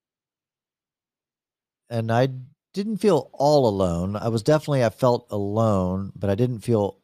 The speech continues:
all alone, meaning I had a couple friends that I did that, that did really,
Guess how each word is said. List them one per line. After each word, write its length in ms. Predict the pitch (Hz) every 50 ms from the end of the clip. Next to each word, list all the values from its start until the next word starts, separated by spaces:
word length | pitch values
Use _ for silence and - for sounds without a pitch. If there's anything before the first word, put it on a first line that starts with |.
| _ _ _ _ -
all 380 | 113 117 120 123 127 123 117 98
alone, 580 | 90 87 87 85 85 85 85 85 87 90 92 - _ _ _ _ _ _ _ _ _ _ _ -
meaning 260 | 123 123 120 117 110
I 100 | 113 101
had 180 | 101 113 110 107
a 60 | 95
couple 280 | - - 120 - 107 95
friends 360 | - 110 107 107 104 98 95
that 100 | 98 95
I 80 | 95
did 460 | 90 87 98 98 95 95 92 92 90 - _ _ _ _ _ _ _
that, 220 | 110 104 - _ _ _
that 240 | 104 107 104 95 95
did 380 | 110 113 110 107 107 101 101 - _ _ _ _ _ _ _ _ _ _ _ -
really, 440 | 117 113 110 104 104 101 98 95